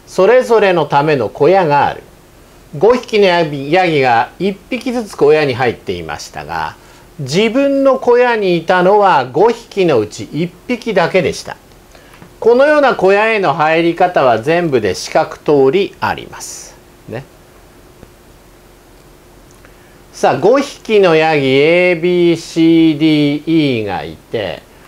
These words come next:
それぞれのための小屋があるんです。だから本来は、AのヤギはAの小屋に、BのヤギはBの小屋に、CのヤギはC、DのDヤギはD、EのヤギはEとの小屋にいれば、えー、入るんですけれども。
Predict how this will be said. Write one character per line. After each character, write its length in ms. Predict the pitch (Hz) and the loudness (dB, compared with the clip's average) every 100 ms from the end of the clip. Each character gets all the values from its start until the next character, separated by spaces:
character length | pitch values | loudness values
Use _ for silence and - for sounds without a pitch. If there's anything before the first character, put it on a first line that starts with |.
| - | -20
そ 280 | - - 220 | -6 0 4
れ 160 | 285 285 | 4 4
ぞ 160 | 262 | 2
れ 120 | 226 | 4
の 140 | 190 175 | 2 2
た 160 | 165 | 0
め 120 | 160 151 | 0 0
の 120 | 117 | -2
小 200 | - 156 | 0 2
屋 140 | 196 | 2
が 140 | 104 113 | 0 -2
あ 60 | |
る 120 | 120 | -2
ん 80 | 76 | -4
で 100 | - | -14
す。 280 | - - - - - - - - - - | -20 -20 -20 -20 -20 -20 -20 -20 -20 -6
だ 140 | 220 233 | -2 0
か 80 | |
ら 100 | 220 | 2
本 180 | 208 285 | 4 4
来 200 | 277 254 | 2 2
は、 480 | 233 226 226 220 - _ _ _ _ _ - | 4 6 4 4 -2 _ _ _ _ _ 0
A 320 | 220 254 233 | 2 4 2
の 100 | 202 | 2
ヤ 160 | 190 | 2
ギ 160 | 170 170 | 0 0
は 160 | 156 151 | 0 2
A 320 | 165 190 160 | 2 2 0
の 160 | 110 | -4
小 160 | - 98 | -6 -6
屋 180 | 85 69 | -4 -6
に、 140 | 53 | -12
B 320 | 101 160 214 214 | -8 -2 2 4
の 60 | |
ヤ 180 | 190 180 | 2 2
ギ 120 | 202 | 2
は 120 | 202 | 0
B 280 | 135 180 165 | 2 0 0
の 100 | 117 | -2
小 140 | 92 98 | 0 -2
屋 120 | 78 | -2
に、 140 | 73 | -10
C 320 | - 233 247 | -10 -4 0
の 60 | 226 | 2
ヤ 160 | 190 185 | 2 2
ギ 100 | 196 | 2
は 140 | 165 | 0
C、 340 | - 165 107 | 0 -2 -2
D 220 | 123 202 185 | 0 0 2
の 100 | 139 | 0
D 140 | 160 | 0
ヤ 140 | 170 | 0
ギ 120 | 160 151 | 2 2
は 100 | 127 | 2
D、 440 | 147 117 151 190 | 0 -2 0 2
E 40 | |
の 100 | 185 | 4
ヤ 140 | 147 156 | 2 0
ギ 140 | 135 | 0
は 140 | 117 104 | 2 2
E 200 | 147 104 | 0 0
と 260 | - 58 - - - | -4 -4 -6 -16 -4
の 140 | 156 | -2
小 120 | 156 175 | 0 2
屋 160 | 180 | 2
に 200 | 151 147 | 0 2
い 40 | 139 | 2
れ 120 | 180 | 2
ば、 280 | 131 95 - - | 2 0 -6 -6
え 140 | 143 | -2
ー、 40 | 131 | 0
入 240 | 170 165 | 0 0
る 120 | 123 | 0
ん 80 | 80 | -4
で 100 | 73 | -12
す 100 | - | -16
け 100 | - | -16
れ 60 | 52 | -16
ど 140 | |
も。 60 | - | -18